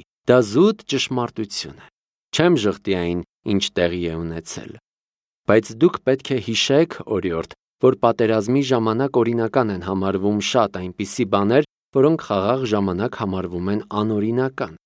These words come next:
Ամուսնուն ես գնդակահարեցի բաց կռվի մեջ, կամ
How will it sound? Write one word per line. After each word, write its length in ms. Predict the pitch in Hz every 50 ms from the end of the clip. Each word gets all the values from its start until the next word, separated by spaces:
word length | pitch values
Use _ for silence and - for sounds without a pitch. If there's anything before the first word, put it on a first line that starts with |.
| _ _ _ _ _ _ _ _ _ _ _ _ _ _ _ _ _ _ -
Ամուսնուն 640 | 98 98 107 117 120 110 - - 147 160 185 202 214 202
ես 320 | 165 117 117 131 147 147 - -
գնդակահարեցի 1000 | - 127 120 117 120 117 110 - 120 107 101 107 107 104 98 98 - - - 117 113
բաց 340 | 113 110 101 107 101 -
կռվի 380 | - - 113 101 107 110 127 123
մեջ, 340 | 127 147 165 165 131 98 -
կամ 300 | - - 113 113 110 110